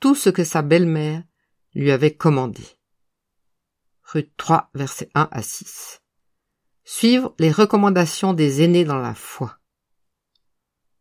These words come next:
Les moissons de l'orge et du froment sont terminées. Ruth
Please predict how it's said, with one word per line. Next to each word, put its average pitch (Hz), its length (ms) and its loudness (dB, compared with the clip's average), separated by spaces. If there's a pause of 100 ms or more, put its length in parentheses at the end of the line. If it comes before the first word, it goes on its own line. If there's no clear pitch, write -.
(320)
Les 165 100 2
moissons 233 340 2
de 247 100 4
l'orge 190 300 4
et 175 40 0
du 165 120 0
froment 185 360 0
sont 151 180 -6
terminées. 143 560 -4 (1160)
Ruth - 580 -2